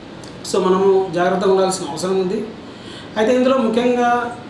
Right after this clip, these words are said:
నేను ప్రేక్షకులకు చెప్పాల్సిన విషయం ఏంటంటే అసలు దీనికి ఎందుకు బానిస అవుతున్నారు అనేది చాలామందికి తెలియదు. ఎందుకంటే సిగరెటే కదా, బీడీయే కదా, తంబాకే కదా తింటున్నాము, ఏమవుతుంది అనుకుంటున్నారు.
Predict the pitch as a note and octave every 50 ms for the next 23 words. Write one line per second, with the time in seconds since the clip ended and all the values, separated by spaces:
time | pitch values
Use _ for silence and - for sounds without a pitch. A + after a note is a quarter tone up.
0 | - - - - - - - G3 G3+ A3 A3 A3 A3 G#3+ - - G#3 G3+ - -
1 | A#3 A#3 A3+ F#3+ G3 G3+ G3+ G#3+ G3+ - - G3+ G3 F#3+ E3+ F#3+ G3 F#3+ F#3+ F#3+
2 | F3+ F3 F#3+ F#3+ A#3+ B3 A#3+ A3+ A#3 B3 A3 A#3+ B3 A3+ F#3+ G3+ G#3 C4 C#4 C4
3 | B3 A#3 A#3 G#3+ G#3 G#3+ G#3+ G#3+ G#3+ G#3+ G#3 G3+ G3+ G3 G#3+ A3 - - G3 F#3
4 | F#3+ G3 G3+ G3+ F#3 - F#3+ F#3+ G3+ G3+ - - - - - - - - - -
5 | - - - - - G3+ G#3+ A#3 B3 B3 B3+ G#3 F#3+ G3 G#3 A#3+ - - - -
6 | - - - - - A3+ - A#3 A#3+ A#3 A#3 A#3 A3 A3+ A3 A3 A3 G3 F#3 G#3
7 | A3 A3 A#3 A#3 A3+ A3 G#3+ G#3 G3+ G3+ G3+ G#3 G#3 G#3 G3 - G3+ G3 G3+ A3
8 | A3 A3 A3 G#3+ G3+ G3+ G3 F#3+ F#3+ F#3+ F#3+ G3 G3 G3+ G#3 A3 G3+ G3+ G3 F#3+
9 | F#3+ F#3+ F#3+ F#3+ F3+ F#3+ G3+ G#3 G#3 G3 - G3+ G3 F#3+ F#3 F#3 F#3 F#3 F#3+ F#3+
10 | F#3+ F3 F#3+ F3 E3 E3 D#3 D3+ - - -